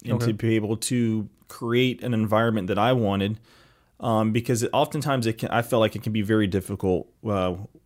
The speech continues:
Speaker 1: within a space.
Speaker 2: Okay.
Speaker 1: Right? So
Speaker 2: Okay.
Speaker 1: th-, that's what prompted me to do that. And the brothers at Just Do Gutters, there's a connection there with the owners of the company.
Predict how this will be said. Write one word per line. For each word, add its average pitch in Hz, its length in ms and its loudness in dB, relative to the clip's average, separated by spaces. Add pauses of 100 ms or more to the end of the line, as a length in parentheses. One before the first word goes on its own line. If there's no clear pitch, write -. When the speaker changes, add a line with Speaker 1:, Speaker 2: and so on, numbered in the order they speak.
Speaker 1:
within 101 640 -6
a 104 60 -6
space. - 560 -6 (280)
Speaker 2:
Okay. 98 240 -2
Speaker 1:
Right? 95 80 -4 (120)
So 107 240 6
Speaker 2:
Okay. 104 140 2
Speaker 1:
th-, 101 180 2
that's 139 180 6
what 135 120 4
prompted 113 360 2
me 104 100 2
to 98 140 -6
do 120 140 4
that. 98 320 4 (500)
And 113 640 2 (240)
the 123 140 -2
brothers 123 500 4
at 113 80 -4
Just 117 200 4
Do 110 100 -2
Gutters, 117 640 4 (400)
there's 123 300 0
a 120 60 0
connection 123 680 -2
there 107 260 4
with 107 380 2
the 110 240 -2
owners 127 400 0
of 104 140 -4
the 101 80 -6
company. 107 600 -4